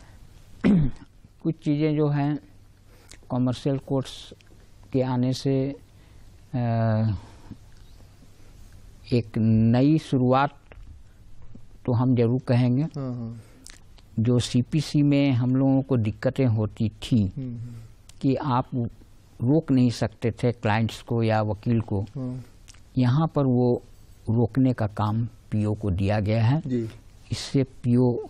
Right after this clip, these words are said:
Speaker 1: हमको लगता है कि अपने, जो उनके पास सामर्थ्य है, हम्म, और जो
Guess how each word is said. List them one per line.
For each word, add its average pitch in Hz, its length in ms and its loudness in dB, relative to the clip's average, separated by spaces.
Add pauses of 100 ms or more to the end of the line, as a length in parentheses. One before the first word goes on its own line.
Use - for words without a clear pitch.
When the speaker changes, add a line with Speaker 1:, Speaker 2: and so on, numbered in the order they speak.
Speaker 1:
हमको 117 240 -2
लगता 113 340 0
है 120 120 0
कि 113 160 -2
अपने, 110 420 2 (640)
जो 107 140 0
उनके 107 280 0
पास 104 260 0 (440)
सामर्थ्य 120 640 0
है, 135 100 2 (640)
हम्म, 107 720 -4 (200)
और 107 100 -4
जो 107 400 -4